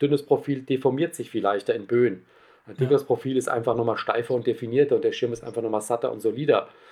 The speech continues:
Speaker 1: Und, ähm, ja, und das ist wie beim guten Koch, da muss man halt die richtigen Zutaten zusammenmixen und so weiter und mit seinem Können kombinieren und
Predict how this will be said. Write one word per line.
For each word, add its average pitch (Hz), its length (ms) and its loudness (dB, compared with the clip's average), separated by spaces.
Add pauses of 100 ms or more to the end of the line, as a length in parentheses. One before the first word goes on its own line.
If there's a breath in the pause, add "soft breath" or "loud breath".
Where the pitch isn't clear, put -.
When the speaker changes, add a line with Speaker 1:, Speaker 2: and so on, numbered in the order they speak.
(280 loud breath)
Speaker 1:
Und, 107 420 0
ähm, 104 360 0 (720 soft breath)
ja, 104 240 -4 (260)
und 120 100 -2
das - 120 -2
ist - 160 -10
wie 139 60 -8
beim 127 200 2
guten 131 240 -2
Koch, 160 240 2
da 127 100 2
muss 117 200 -4
man 120 120 -4
halt 117 120 -2
die 120 60 -4
richtigen 117 280 -10
Zutaten 147 420 -2
zusammenmixen 147 640 -2
und 131 100 -4
so 127 160 0
weiter 117 520 2
und 107 320 -8
mit 107 120 -8
seinem 110 640 -10
Können 123 260 -2
kombinieren 127 600 -2
und 117 260 -6